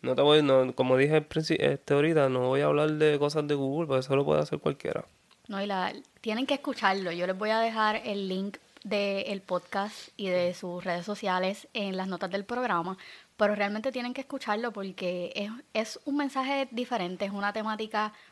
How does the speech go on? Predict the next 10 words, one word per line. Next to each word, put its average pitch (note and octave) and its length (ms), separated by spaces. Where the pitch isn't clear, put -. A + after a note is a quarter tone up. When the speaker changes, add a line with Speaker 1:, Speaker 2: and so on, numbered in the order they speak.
Speaker 2:
bien G#3 460
cool. F#3+ 600
O - 60
sea, E3+ 340
es, F3 400
tú A3+ 100
te G#3+ 60
vas A3 160
a B3 80
sentir, B3+ 360